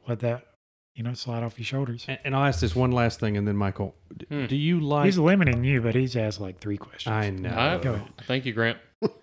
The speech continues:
Speaker 3: For
Speaker 2: <laughs> I know.
Speaker 3: I
Speaker 1: I noticed.
Speaker 3: finally
Speaker 1: <laughs>
Speaker 2: Do you
Speaker 3: I have
Speaker 2: like
Speaker 3: no
Speaker 2: the
Speaker 3: co-, no
Speaker 2: fact
Speaker 3: further
Speaker 2: winning
Speaker 3: comment.
Speaker 2: in the playoffs, or did you, do you prefer, like, a season-long title?
Speaker 1: Me personally,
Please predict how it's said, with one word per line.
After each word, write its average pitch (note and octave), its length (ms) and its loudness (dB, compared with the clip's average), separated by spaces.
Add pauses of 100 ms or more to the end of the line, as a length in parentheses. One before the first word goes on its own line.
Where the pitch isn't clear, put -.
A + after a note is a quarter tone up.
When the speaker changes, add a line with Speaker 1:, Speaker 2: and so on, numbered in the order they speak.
Speaker 3:
For A2 160 -6
Speaker 2:
<laughs> - 60 -4
I A#2 60 4
know. A2+ 200 4
Speaker 3:
I A#2+ 220 0 (720)
Speaker 1:
I C#3 160 6
noticed. A2 420 0
Speaker 3:
finally - 340 6 (560)
Speaker 1:
<laughs> C3+ 200 2 (1000)
Speaker 2:
Do E3 100 0
you G3+ 120 6
Speaker 3:
I G3 40 4
have E3+ 80 0
Speaker 2:
like D#3 240 6
Speaker 3:
no A#2+ 100 4
Speaker 2:
the - 60 -4
Speaker 3:
co-, D3+ 80 4
no - 80 -2
Speaker 2:
fact C#3+ 300 6
Speaker 3:
further A2+ 120 2
Speaker 2:
winning C3+ 280 6
Speaker 3:
comment. B2 40 4
Speaker 2:
in B2 140 4
the A2+ 80 2
playoffs, B2+ 560 0
or A#2+ 120 0
did G#2 240 -4
you, A#2+ 120 0 (140)
do A#2 80 -4
you A2+ 120 2
prefer, A2+ 380 -2
like, G2 220 0
a F#2+ 60 -2
season-long F#2 720 -4
title? F2+ 420 -8 (1300)
Speaker 1:
Me F#3+ 240 4
personally, F#3+ 840 2